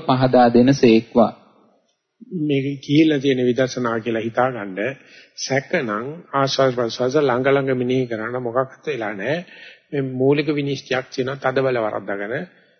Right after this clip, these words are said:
Speaker 2: ලේසි උත්තරයක් තියෙන්නේ ආස්වාද ප්‍රසවාස මෙනෙහි කරන්න. ළඟ ළඟ මෙනෙහි කරන්න මොනවත් වෙන්නේ නැහැ. ඔය මේ සමතයක් කියලා ඔලුවට දාගෙන, කවුද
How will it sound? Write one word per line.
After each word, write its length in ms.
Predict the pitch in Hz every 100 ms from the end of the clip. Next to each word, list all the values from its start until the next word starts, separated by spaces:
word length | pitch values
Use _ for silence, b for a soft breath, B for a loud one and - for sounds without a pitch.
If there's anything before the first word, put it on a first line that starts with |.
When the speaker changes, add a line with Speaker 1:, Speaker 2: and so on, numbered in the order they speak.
| -
Speaker 2:
ලේසි 500 | 131 135 147 156 151
උත්තරයක් 400 | 156 127 135 120
තියෙන්නේ 340 | 117 127 139 160
ආස්වාද 360 | 135 131 135 127
ප්‍රසවාස 360 | 123 117 117
මෙනෙහි 280 | 156 127 107
කරන්න. 240 | 104 92 113
ළඟ 240 | 123 131
ළඟ 240 | 131 131 123
මෙනෙහි 220 | 117 117
කරන්න 280 | 117 131 135
මොනවත් 380 | 131 139 139 143 -
වෙන්නේ 220 | 110 87
නැහැ. 220 | 87 _ _ _ _ _ _ _ _
ඔය 120 | 127
මේ 160 | 123 127
සමතයක් 480 | 104 131 123 127 117
කියලා 240 | - 117
ඔලුවට 300 | 113 123 123
දාගෙන, 400 | 120 113 95 98 123 165 _ _ _ _ _ - 139 127 131
කවුද 320 | 135 135